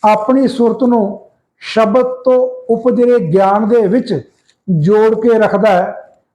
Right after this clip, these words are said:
ਔਰ ਇਹ ਹੀ ਧਿਆਨ ਲਗਾਉਣ ਦੀ ਇੱਕ ਵਿਧੀ ਹੈ, ਔਰ ਆਪਣੇ ਆਪ ਨੂੰ ਉਪਦੇਸ਼ ਦਿੰਦਾ ਹੈ। "ਗਿਆਨ ਗੁਰੂ ਆਤਮ ਉਪਦੇਸ਼ੋ,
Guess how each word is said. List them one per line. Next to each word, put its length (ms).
ਔਰ 100
ਇਹ 360
ਹੀ 260
ਧਿਆਨ 420
ਲਗਾਉਣ 420
ਦੀ 260
ਇੱਕ 200
ਵਿਧੀ 440
ਹੈ, 100
ਔਰ 340
ਆਪਣੇ 320
ਆਪ 280
ਨੂੰ 100
ਉਪਦੇਸ਼ 420
ਦਿੰਦਾ 300
ਹੈ। 140
"ਗਿਆਨ 400
ਗੁਰੂ 500
ਆਤਮ 420
ਉਪਦੇਸ਼ੋ, 880